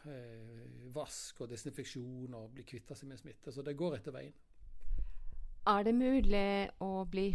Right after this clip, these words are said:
Speaker 2: hundre prosent kvitt sykdommen?
Speaker 1: Ja, jeg tror det. Eh, vaksineringer tar jo det meste, og så tenker vi at en grundig vask og desinfeksjon, eh, den vil ta resten.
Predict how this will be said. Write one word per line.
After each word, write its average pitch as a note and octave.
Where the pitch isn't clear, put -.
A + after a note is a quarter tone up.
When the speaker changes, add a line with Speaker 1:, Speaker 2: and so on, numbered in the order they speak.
Speaker 2:
hundre E3
prosent E3+
kvitt -
sykdommen? E3+
Speaker 1:
Ja, F3
jeg E3+
tror C#3+
det. B2+
Eh, -
vaksineringer D#3+
tar C#3+
jo D3
det C3+
meste, C#3
og F#3
så B2+
tenker C3
vi C3+
at C3
en C3
grundig C3
vask C#3+
og C#3
desinfeksjon, E3
eh, C3+
den C3+
vil C3
ta B2
resten. -